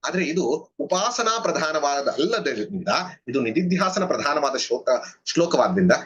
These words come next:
ಇಲ್ಲಿ ಏನ್ ಮಾಡ್ಬೇಕು? ಶ್ರವಣದಲ್ಲಿ ಏನ್ ಕೇಳಿದ್ದೀರೋ ಆ ತತ್ವವನ್ನ ಮಾಡಬೇಕು.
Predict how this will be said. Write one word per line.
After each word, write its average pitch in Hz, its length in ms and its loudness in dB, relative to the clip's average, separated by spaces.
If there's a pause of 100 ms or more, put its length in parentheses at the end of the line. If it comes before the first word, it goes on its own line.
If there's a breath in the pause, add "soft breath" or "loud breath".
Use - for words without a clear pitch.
(140)
ಇಲ್ಲಿ 240 200 4
ಏನ್ 202 220 4
ಮಾಡ್ಬೇಕು? 180 600 2 (180)
ಶ್ರವಣದಲ್ಲಿ 240 840 2
ಏನ್ 208 400 2
ಕೇಳಿದ್ದೀರೋ 139 800 0 (640)
ಆ 175 120 -2
ತತ್ವವನ್ನ 185 680 -2 (540)
ಮಾಡಬೇಕು. 104 480 -4